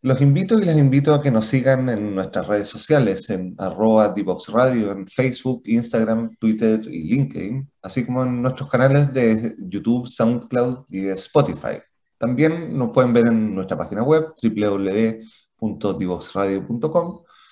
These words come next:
donde encontrarán este y otros programas también bastante interesantes. Estamos con nuestro invitado hoy día, Rolando Álvarez. Rolando es doctor en Historia, director del Departamento de Historia de la, de la usach. Bienvenido, Rolando, gracias por aceptar la invitación.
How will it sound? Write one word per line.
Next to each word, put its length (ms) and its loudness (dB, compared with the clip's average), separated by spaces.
donde 260 -2
encontrarán 760 0
este 260 0
y 160 -2
otros 220 -6
programas 500 -8
también 640 -10
bastante 400 -10
interesantes. 680 -16
Estamos 280 2
con 140 2
nuestro 240 0
invitado 380 6
hoy 100 8
día, 320 6
Rolando 420 4
Álvarez. 720 2
Rolando 460 2
es 80 -2
doctor 320 0
en 80 2
Historia, 480 2
director 460 2
del 180 2
Departamento 880 0
de 140 0
Historia 440 0
de 80 4
la, 320 2
de 140 -4
la 140 -2
usach. 400 -2
Bienvenido, 360 2
Rolando, 340 2
gracias 300 2
por 100 0
aceptar 300 -2
la 60 2
invitación. 540 -4